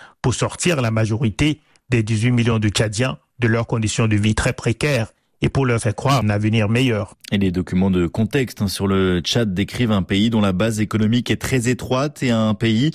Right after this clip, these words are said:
Speaker 2: où les carences, Gilles, du système éducatif nourrissent le sous-emploi et les frustrations des jeunes.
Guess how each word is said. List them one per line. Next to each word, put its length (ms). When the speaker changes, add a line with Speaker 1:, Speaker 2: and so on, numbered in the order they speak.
Speaker 2:
où 100
les 300
carences, 500
Gilles, 280
du 120
système 540
éducatif 680
nourrissent 460
le 100
sous-emploi 800
et 120
les 80
frustrations 680
des 160
jeunes. 300